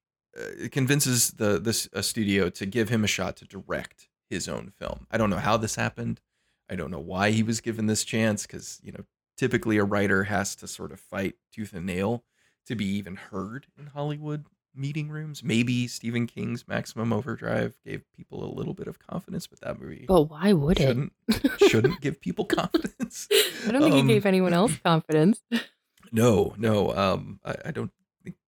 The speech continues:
Speaker 1: I mean, if Stephen King could remember the filming of it, but apparently, uh, he was so coked up for the entirety of the process, he doesn't even remember that, like,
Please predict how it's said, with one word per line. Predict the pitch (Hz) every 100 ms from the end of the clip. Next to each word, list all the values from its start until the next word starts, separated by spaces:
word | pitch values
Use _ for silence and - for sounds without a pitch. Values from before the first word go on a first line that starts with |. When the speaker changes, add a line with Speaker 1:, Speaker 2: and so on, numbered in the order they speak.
| -
Speaker 1:
I | -
mean, | 104 104
if | 104 -
Stephen | 135 117 113
King | 120 113
could | 101 101
remember | 98 104 110 101 92
the | 92
filming | - 107 101 90
of | 76 90
it, | 87 _
but | - -
apparently, | - - - 98 98 _ _ _ _ -
uh, | - -
he | 104
was | - - _
so | - - 127 131 123 104 95 _ _ _
coked | - 95 -
up | 85 64 _
for | -
the | - -
entirety | - - 107 104 101
of | 101
the | -
process, | - - - 104
he | -
doesn't | 107 104 104 104
even | 101 98
remember | 98 98 98 92
that, | 92 -
like, | -